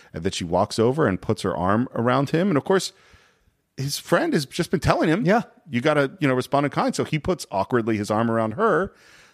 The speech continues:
Speaker 1: She gets pissed and walks off.
Speaker 2: <laughs>
Speaker 1: So in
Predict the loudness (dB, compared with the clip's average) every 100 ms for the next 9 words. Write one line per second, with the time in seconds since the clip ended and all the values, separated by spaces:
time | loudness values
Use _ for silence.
0 | -6 -2 2 2 0 -2 0 0 -2 -2
1 | -6 -12 -10 -6 -4 -2 -2 -2 -2 -2
2 | -4 -6 -8 -12 -20 -12 0 0 2 0
3 | -2